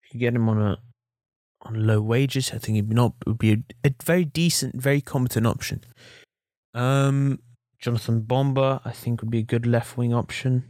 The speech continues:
Maybe alongside a, uh, another player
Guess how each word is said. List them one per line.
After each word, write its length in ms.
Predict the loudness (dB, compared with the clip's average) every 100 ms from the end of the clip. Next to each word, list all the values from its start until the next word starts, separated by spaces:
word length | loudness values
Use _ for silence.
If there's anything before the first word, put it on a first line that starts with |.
| -16 _ _ _ _ _ _ _ _ _ _ -2
Maybe 280 | 2 4 4
alongside 840 | 4 2 0 0 0 2 2 2
a, 280 | 2 2 2
uh, 300 | 2 2 -2 -6 -20 _ _ _ _ _ _ _ _
another 300 | -2 2 2
player 560 | -2 0 2 2 0